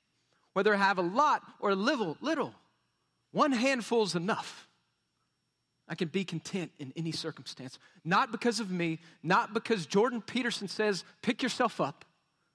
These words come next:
because of Christ. World doesn't have that option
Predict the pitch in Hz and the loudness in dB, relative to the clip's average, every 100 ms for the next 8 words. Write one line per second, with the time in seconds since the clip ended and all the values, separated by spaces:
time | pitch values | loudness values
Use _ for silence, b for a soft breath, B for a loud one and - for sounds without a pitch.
0 | _ _ _ _ _ _ _ - 175 143 | _ _ _ _ _ _ _ -4 -4 -4
1 | - 226 202 175 - - - - _ _ | -2 2 2 0 -8 -14 -20 -20 _ _
2 | _ _ _ _ _ _ _ _ _ _ | _ _ _ _ _ _ _ _ _ _
3 | _ _ _ _ _ 160 202 190 190 170 | _ _ _ _ _ -2 0 0 0 -2
4 | 147 175 165 135 - _ _ _ _ _ | 0 0 0 -4 -12 _ _ _ _ _
5 | 127 165 156 143 - - | -2 0 2 -2 -4 -10